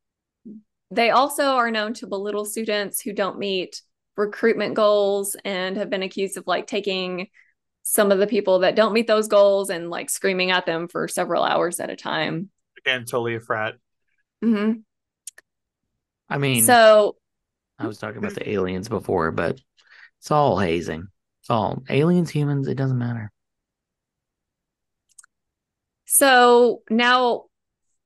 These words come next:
Speaker 1: the meatiest parts are the financial and the sexual exploitation.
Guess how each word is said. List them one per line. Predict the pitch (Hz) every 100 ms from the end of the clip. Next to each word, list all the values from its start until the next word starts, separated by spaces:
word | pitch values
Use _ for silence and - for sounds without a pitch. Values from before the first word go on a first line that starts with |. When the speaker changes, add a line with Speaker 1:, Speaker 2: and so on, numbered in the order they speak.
| _ - 226 _ _ _ -
Speaker 1:
the | 180 - 208
meatiest | 214 294 285 240 202 -
parts | 202 185 180 - - - -
are | - 202 196 185 185 165 -
the | 196 190
financial | 190 190 208 214 214 196 180
and | 180 185
the | 180
sexual | - 190 - 185 175 - -
exploitation. | 185 - 151 160 - - - - 220